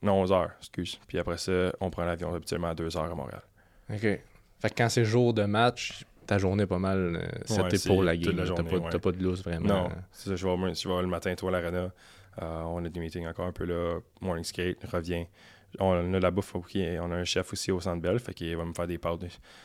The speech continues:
Speaker 1: euh, des choses comme ça. Puis après ça, je retourne les manger chez nous, je fais une sieste l'après-midi, puis je me relève,
Speaker 2: Ouais.
Speaker 1: faut que je retourne au match.
Speaker 2: Ouais. Puis quand tu joues à l'extérieur, <coughs> y a-tu des,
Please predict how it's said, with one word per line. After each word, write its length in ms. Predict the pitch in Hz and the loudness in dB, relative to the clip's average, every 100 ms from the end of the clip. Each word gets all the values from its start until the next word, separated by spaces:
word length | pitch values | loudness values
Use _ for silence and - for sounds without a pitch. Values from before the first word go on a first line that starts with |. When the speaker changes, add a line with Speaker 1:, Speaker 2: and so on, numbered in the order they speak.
| - - | -20 -6
Speaker 1:
euh, 240 | 90 85 82 | -2 0 -2
des 60 | |
choses 180 | 87 90 | -2 -4
comme 140 | 90 87 | -4 -4
ça. 180 | 92 | -2
Puis 180 | 101 - | -2 -4
après 160 | 90 85 | -4 -4
ça, 100 | 90 | -4
je 80 | 85 | -4
retourne 240 | - 87 | -4 -4
les 60 | 85 | -4
manger 280 | 82 85 | -4 -4
chez 180 | 85 - | -6 -6
nous, 260 | 85 85 85 | -4 -6 -6
je 100 | - | -8
fais 80 | 82 | -8
une 80 | |
sieste 260 | 98 82 82 | -6 -8 -6
l'après-midi, 460 | 87 - 87 85 85 | -8 -6 -8 -8 -10
puis 220 | - 87 - | -10 -14 -8
je 100 | - | -2
me 60 | |
relève, 160 | 82 107 | 0 0
Speaker 2:
Ouais. 60 | 101 | -2
Speaker 1:
faut 80 | |
que 60 | 95 | -4
je 40 | 85 | -6
retourne 240 | 78 80 | -6 -6
au 40 | |
match. 300 | 76 76 - - 104 | -6 -8 -12 -10 -4
Speaker 2:
Ouais. 200 | 98 92 - _ _ _ _ - - - | -2 -4 -8 _ _ _ _ -16 -16 -4
Puis 80 | - | 8
quand 140 | 113 | 8
tu 160 | - 104 | 8 2
joues 220 | 110 117 | 4 6
à 140 | 104 | 6
l'extérieur, 880 | 98 95 - 95 101 101 117 113 104 - - - | 4 2 4 6 8 10 8 6 0 -6 -16 -20
<coughs> 340 | - - _ - | -20 -20 _ -2
y 60 | |
a-tu 200 | 95 - | -2 0
des, 480 | 98 92 87 85 85 | 0 0 0 -2 -6